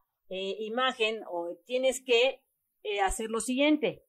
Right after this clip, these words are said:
Te preguntan, "¿Qué parte del aparato respiratorio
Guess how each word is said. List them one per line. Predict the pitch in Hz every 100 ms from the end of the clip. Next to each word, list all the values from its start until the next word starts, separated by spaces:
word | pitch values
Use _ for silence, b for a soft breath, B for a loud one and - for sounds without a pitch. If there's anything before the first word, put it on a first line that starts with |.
| -
Te | - 427
preguntan, | 233 240 262 247 190 165 -
"¿Qué | 285 320
parte | - 285 285 285 262
del | 226
aparato | 185 - 185 214 226 233
respiratorio | 240 240 247 233 233 240 226